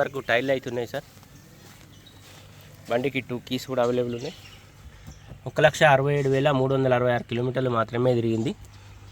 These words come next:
సిక్స్ ఎయిర్ బ్యాగ్ వెహికల్, Android మ్యూజిక్ సిస్టమ్ ఉంది, రివర్స్ కెమెరా ఉంది, లెదర్ సీటింగ్ తోటి ఉంది.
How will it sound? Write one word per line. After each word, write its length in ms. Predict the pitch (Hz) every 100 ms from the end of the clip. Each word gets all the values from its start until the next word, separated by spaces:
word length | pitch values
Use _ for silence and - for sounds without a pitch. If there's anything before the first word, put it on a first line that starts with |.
| - - - - - -
సిక్స్ 220 | 139 - 165
ఎయిర్ 140 | 160
బ్యాగ్ 180 | 160 151
వెహికల్, 260 | 147 139 160 135
Android 260 | 143 143 127
మ్యూజిక్ 240 | 131 135
సిస్టమ్ 320 | 147 - 139 131
ఉంది, 200 | 131 135
రివర్స్ 300 | 117 120 -
కెమెరా 340 | 117 123 123
ఉంది, 240 | 123 120 143 - - - - - -
లెదర్ 260 | 117 139 123
సీటింగ్ 320 | 143 143 143 147
తోటి 180 | 139
ఉంది. 240 | 139 131